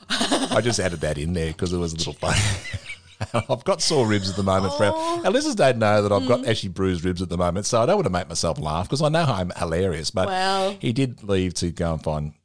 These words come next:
Speaker 1: his friends for a little gathering.
Speaker 2: Okay.
Speaker 1: So there you go. So two point four three nine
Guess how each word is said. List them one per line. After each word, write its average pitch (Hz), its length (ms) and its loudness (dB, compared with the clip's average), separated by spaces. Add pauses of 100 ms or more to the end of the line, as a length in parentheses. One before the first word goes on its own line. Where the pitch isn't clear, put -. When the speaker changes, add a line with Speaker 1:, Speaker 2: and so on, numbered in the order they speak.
(100)
Speaker 1:
his 82 120 -10
friends 71 260 -4
for - 80 -8
a 71 40 -6
little 71 180 -6
gathering. 87 320 -6 (340)
Speaker 2:
Okay. 277 100 -2
Speaker 1:
So 143 320 6
there 180 160 2
you 180 60 0
go. 131 160 4
So 151 240 2
two 202 300 0
point 120 560 2 (600)
four 92 440 2
three 101 360 0
nine 85 420 0